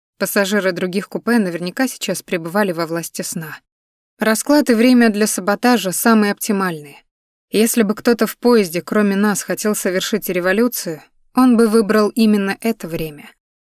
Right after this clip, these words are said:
Ступая плавно, практически беззвучно, как кошка по хрупким веткам, как я во время охоты, я, наконец, дошла до двери, ведущей в тамбур. Медленно открыв ее без лишних звуков,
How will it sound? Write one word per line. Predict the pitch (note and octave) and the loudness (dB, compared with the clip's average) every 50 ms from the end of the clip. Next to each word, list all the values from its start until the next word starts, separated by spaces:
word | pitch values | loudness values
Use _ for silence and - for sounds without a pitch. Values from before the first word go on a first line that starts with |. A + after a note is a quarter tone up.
| _ _ _ | _ _ _
Ступая | - - - G#3+ F#3 - C4+ C#4 B3+ A3+ | -14 -6 -6 -6 -2 2 2 2 2 2
плавно, | - A3+ A#3 A#3+ B3 B3 A#3 G#3 F#3 F3 E3 | 2 2 2 4 4 4 2 0 -2 -4 -6
практически | - - F#3+ F3+ - - B3+ A#3 - G#3+ - - - G#3+ | -8 -10 -10 -8 -4 -2 -2 -2 -2 -4 -6 -6 -8 -8
беззвучно, | F3 E3+ F#3+ F#3 F3 F3 F#3 G3 A3+ A#3+ A3+ - - G3+ E3+ E3 | -4 -4 -6 -6 -4 -6 -2 0 0 0 0 -2 -4 -6 -8 -8
как | - - F3+ _ - | -8 -8 -8 _ -8
кошка | - A3+ A#3 A#3 - - - F3+ | -4 -2 -2 -2 -2 -6 -8 -8
по | - F3 | -8 -8
хрупким | E3 - - G#3+ G#3 G#3 - - F3+ F3 E3+ | -10 -8 -6 -6 -6 -6 -6 -8 -8 -6 -4
веткам, | E3 G#3+ B3 B3+ - - F3+ D#3+ C#3+ _ _ _ _ _ _ _ _ _ _ | -2 -2 -2 -2 -4 -10 -12 -12 -12 _ _ _ _ _ _ _ _ _ _
как | - - G#3+ - A#3 | -4 -4 -2 0 2
я | A3+ A3+ A3+ | 2 2 4
во | G#3 G#3 F#3+ | 2 2 0
время | G3+ A3 G#3 G3 F#3+ F#3+ | 2 0 0 2 0 0
охоты, | F#3+ - - C4+ C4+ C4+ - F3 D#3 - - _ _ _ _ | -2 0 0 0 0 0 0 -8 -10 -10 -14 _ _ _ _
я, | - A3 B3 B3+ | 0 2 4 6
наконец, | B3 B3 A3+ - A#3+ A#3 A#3 A#3 G#3+ G#3+ | 6 4 4 4 4 4 4 4 2 0
дошла | G3 F#3+ G#3+ G#3+ - - A3+ G#3 F#3+ | 0 0 0 0 0 0 2 2 2
до | G3 G3 | 2 0
двери, | F3+ G3 G#3+ B3 B3 A3 | 0 2 2 2 2 2
ведущей | F#3+ F#3 F3+ E3+ G3 G3+ - - G3+ | 0 -2 -4 -4 -4 -4 -4 -6 -6
в | - - | -8 -8
тамбур. | - F#3+ E3 D3+ D3 C#3 D3+ - - - _ _ _ _ _ _ _ _ _ - | -8 -8 -8 -8 -10 -14 -18 -20 -20 -20 _ _ _ _ _ _ _ _ _ -4
Медленно | - G#3 G#3 G#3+ G#3+ G#3 G#3 G3 G3+ G3 F#3+ G3 | -2 2 2 4 2 2 2 0 -2 0 0 0
открыв | G3 - - - A3+ A3+ G#3+ - | 0 -2 0 0 2 2 2 0
ее | A3 G3+ G3+ G3+ F#3+ | -2 0 0 0 0
без | E3+ F#3 F#3+ F3 F#3 | 0 -4 -4 -2 -2
лишних | G3 G#3+ G#3 - G#3+ F#3 F3 E3+ | -2 -2 0 0 -4 -4 -4 -4
звуков, | D#3+ G#3+ A3 B3 B3 - F#3 D#3 - - | -4 -2 0 -2 -2 -2 -6 -8 -8 -12